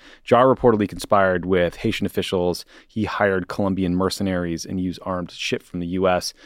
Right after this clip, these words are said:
to pull off this assassination. There are still big questions about the role that current Haitian political leaders, including the then prime minister, now acting president, uh,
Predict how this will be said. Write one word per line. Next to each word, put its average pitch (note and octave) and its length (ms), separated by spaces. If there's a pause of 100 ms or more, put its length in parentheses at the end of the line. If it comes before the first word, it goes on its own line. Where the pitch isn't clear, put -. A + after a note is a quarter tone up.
(160)
to - 80
pull G#2+ 220
off F#2 200
this G2 160
assassination. E2+ 800 (360)
There A#2+ 180
are A2+ 60
still C#3 320
big A2 380
questions F#2+ 560
about F#2+ 280
the G2 100
role F2+ 480 (240)
that F2+ 220 (180)
current A2+ 440
Haitian B2 320
political B2 360
leaders, B2 320
including F#2 540
the E2 140
then E2+ 300
prime F2 260
minister, E2+ 520 (240)
now F2 280
acting F2 320
president, E2 520
uh, D2+ 160